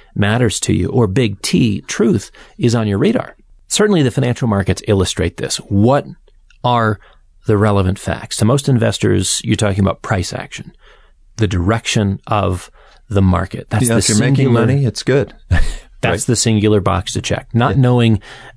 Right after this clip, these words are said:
Speaker 1: enough about valuation metrics, not knowing enough about momentum or volume or sentiment or technical analysis or seasonality or speculation or leverage or any of the other rabbit holes of analysis,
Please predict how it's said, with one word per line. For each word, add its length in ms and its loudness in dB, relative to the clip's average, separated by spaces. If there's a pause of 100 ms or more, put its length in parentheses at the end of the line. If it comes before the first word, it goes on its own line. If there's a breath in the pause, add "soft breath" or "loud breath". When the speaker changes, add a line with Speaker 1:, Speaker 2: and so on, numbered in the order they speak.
(120)
Speaker 1:
enough 340 2
about 260 -2
valuation 640 0
metrics, 460 -2
not 140 0
knowing 160 2
enough 160 0
about 320 -4
momentum 580 2
or 60 0
volume 500 2
or 180 -4 (220 loud breath)
sentiment 560 0
or 160 2 (160 loud breath)
technical 460 0
analysis 600 -2
or 140 -2
seasonality 800 2
or 40 4
speculation 680 0
or 80 2
leverage 360 0 (340 loud breath)
or 180 0
any 240 4
of 80 2
the 80 2
other 180 2
rabbit 460 0
holes 420 2
of 180 -2
analysis, 920 0